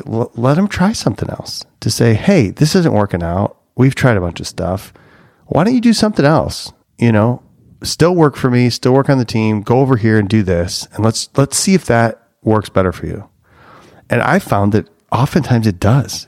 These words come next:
People they get so stuck in their own head and ego about, "Well,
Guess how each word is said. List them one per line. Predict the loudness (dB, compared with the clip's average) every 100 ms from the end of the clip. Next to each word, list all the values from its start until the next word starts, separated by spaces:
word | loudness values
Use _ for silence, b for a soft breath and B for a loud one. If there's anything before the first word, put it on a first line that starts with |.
| -2
People | -2 2 0 0 B B B B B B 0
they | 0
get | 0
so | 2 2
stuck | 2 0 0 0 0
in |
their | 0 2
own | 2
head | 2 0 0 -2
and | -6 -2
ego | -2 0 -2
about, | -2
"Well, | -2